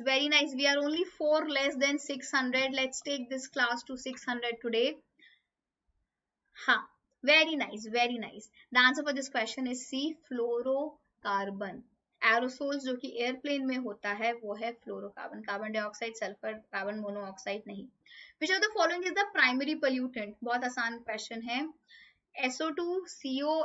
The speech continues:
एनओ टू, all of the above। ये यूजीसी आपसे बहुत बार पूछ चुका है पहले भी।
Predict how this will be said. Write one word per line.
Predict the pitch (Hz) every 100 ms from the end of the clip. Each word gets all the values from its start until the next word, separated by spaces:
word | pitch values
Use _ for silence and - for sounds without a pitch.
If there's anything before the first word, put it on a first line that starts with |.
| -
एनओ | 247 262
टू, | 269 294 311 311 247
all | 233
of | 226
the | 214 208
above। | 190 196 - _ _ -
ये | 254 285 302
यूजीसी | 285 269 269 285 311
आपसे | 285 - 302
बहुत | 233 233 269
बार | 262 247 277 -
पूछ | 269 262
चुका | 262 269
है | 269 262
पहले | 254 233 240
भी। | 262 302